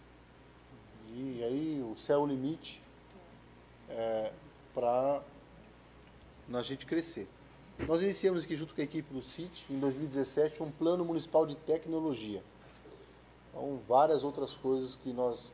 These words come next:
conseguimos implantar, que ao longo aí dos dias vai tá aqui cada um da sua área falando.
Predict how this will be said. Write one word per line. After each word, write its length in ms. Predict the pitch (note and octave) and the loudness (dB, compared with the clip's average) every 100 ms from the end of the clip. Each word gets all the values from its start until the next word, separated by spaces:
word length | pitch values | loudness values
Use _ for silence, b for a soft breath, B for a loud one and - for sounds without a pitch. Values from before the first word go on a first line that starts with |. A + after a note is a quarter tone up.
| - - - - - | -20 -20 -20 -20 -8
conseguimos 380 | C3 B2 C#3+ | -6 -4 -4
implantar, 540 | C3+ C3+ A#2+ - C#3 C#3+ | -4 -2 -2 4 4 4
que 100 | D#3+ | 4
ao 80 | C#3+ | 4
longo 300 | C3 D3 C#3+ | 4 2 0
aí 80 | |
dos 180 | C3+ C3 | -2 -4
dias 400 | A2+ B2+ C#3+ - - - - - - | -6 -4 -4 -6 -14 -20 -20 -20 0
vai 140 | C3 | 0
tá 100 | C3 | 2
aqui 180 | C3+ - | -2 -4
cada 320 | - D#3+ D3+ | 0 4 4
um 80 | D#3 | 2
da 100 | D3 | 0
sua 280 | - D3 B2+ | 0 4 4
área 160 | B2+ | 2
falando. 680 | B2 - D3 B2 D#3 D#3+ C#3 | -2 -4 -2 0 -2 -4 -8